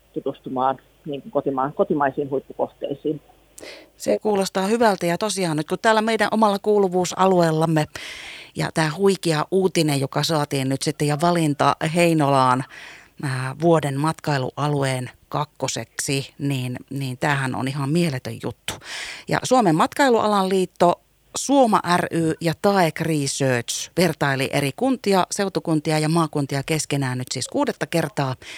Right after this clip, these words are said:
Speaker 2: Ja alueet sit sijoitettiin sen jälkeen paremmuusjärjestykseen. Siellä oli muutamia kriteerejä. Jäikö sulle niistä kriteereistä jotkut erityisesti mieleen?
Speaker 1: No kriteerithän oli majoitusvuorokaudet ja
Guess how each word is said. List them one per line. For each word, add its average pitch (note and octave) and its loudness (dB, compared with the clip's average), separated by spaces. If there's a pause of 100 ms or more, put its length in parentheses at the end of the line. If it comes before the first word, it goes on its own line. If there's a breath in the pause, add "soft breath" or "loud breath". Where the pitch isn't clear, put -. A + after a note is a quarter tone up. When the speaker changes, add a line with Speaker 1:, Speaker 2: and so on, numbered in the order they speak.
(320 loud breath)
Speaker 2:
Ja - -2
alueet D#3+ 2
sit - -4
sijoitettiin C#3+ 0
sen D3 2
jälkeen C3+ -4
paremmuusjärjestykseen. B2+ -6 (160)
Siellä D3+ 0
oli F#3 2
muutamia G3 4
kriteerejä. C#3+ 0 (520 loud breath)
Jäikö D#3+ -2
sulle D#3 0
niistä C#3 -2
kriteereistä D3 -4
jotkut B2+ -8
erityisesti C3 -6
mieleen? - -8 (1000 loud breath)
Speaker 1:
No G3 2
kriteerithän G3+ 2
oli F#3+ 4
majoitusvuorokaudet D3+ 0
ja C#3 4